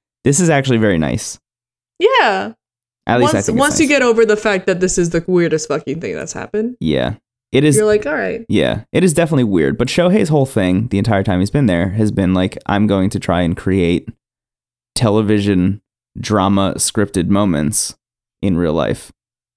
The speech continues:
Speaker 2: Yeah.
Speaker 1: And that is absolutely what this is. So we, we get a quick shot of the, of the seating setup. Just wanted to call this out. Sein and Noah sitting next to each other. Taka Aya not sitting next to each other. They have
Speaker 2: Nope.
Speaker 1: Yui between them. Whoops.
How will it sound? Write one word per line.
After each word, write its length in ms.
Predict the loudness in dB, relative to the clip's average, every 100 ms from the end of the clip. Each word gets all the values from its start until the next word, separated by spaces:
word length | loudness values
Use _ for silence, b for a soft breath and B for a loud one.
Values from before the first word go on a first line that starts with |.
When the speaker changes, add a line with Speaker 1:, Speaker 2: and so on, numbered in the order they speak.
| -6
Speaker 2:
Yeah. 260 | -6 -6 -12 _
Speaker 1:
And 220 | 0 2 2
that 160 | 2
is 300 | 0 -2 -8 _ _
absolutely 960 | -4 -4 -2 -4 -2 0 2 2 2 0
what 160 | -2 -2
this 200 | -2 -2
is. 300 | -2 -4 -10 _ _ _ _ -8
So 160 | 0 2
we, 120 | 2
we 140 | 4 2
get 160 | 2
a 40 | 0
quick 260 | 0 -2
shot 340 | 0 0 0 0
of 140 | 0
the, 260 | 2 2 0
of 240 | 0 0 0
the 100 | 0
seating 440 | 2 2 2 2
setup. 380 | 2 2 2 2
Just 200 | 0 2
wanted 160 | 2
to 60 | 0
call 260 | 0 2 2
this 180 | 2
out. 260 | 2 0 0
Sein 280 | 2 2 4
and 100 | 4
Noah 320 | 4 2 0
sitting 320 | 0 0 2
next 200 | 2 0
to 60 | 0
each 140 | 0
other. 340 | 0 2 0 -2
Taka 300 | -4 -2 0
Aya 380 | 0 2 0 0
not 260 | -2 -2 -4
sitting 240 | -4 -2
next 200 | -4 -4
to 60 | -6
each 140 | -4
other. 200 | -2 -2
They 180 | 0 0
have 240 | 0 -2 0
Speaker 2:
Nope. 80 |
Speaker 1:
Yui 180 | 2 2
between 340 | 0 -4 -2 -2
them. 200 | -4 -6 _ _ _ -2
Whoops. 340 | -2 -2